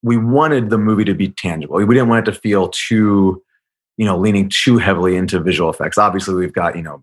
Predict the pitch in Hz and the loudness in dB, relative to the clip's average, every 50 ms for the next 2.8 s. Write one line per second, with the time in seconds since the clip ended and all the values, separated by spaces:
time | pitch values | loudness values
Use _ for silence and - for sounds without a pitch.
0 | _ _ - - 82 80 95 120 127 123 123 95 92 80 95 87 85 82 - - | _ _ -8 -6 -4 0 0 2 0 0 0 -2 -2 -2 0 0 -2 -2 -4 -8
1 | - 85 85 82 80 73 - - 85 85 76 - _ - 85 - - 98 90 - | -8 -6 -6 -6 -6 -8 -8 -8 -8 -8 -8 -10 _ -12 -8 -2 0 0 0 0
2 | - 90 87 - 107 110 127 139 135 - - - - 113 98 - | -4 -10 -6 -2 0 0 0 0 -2 -6 -10 -6 -4 -4 -4 -6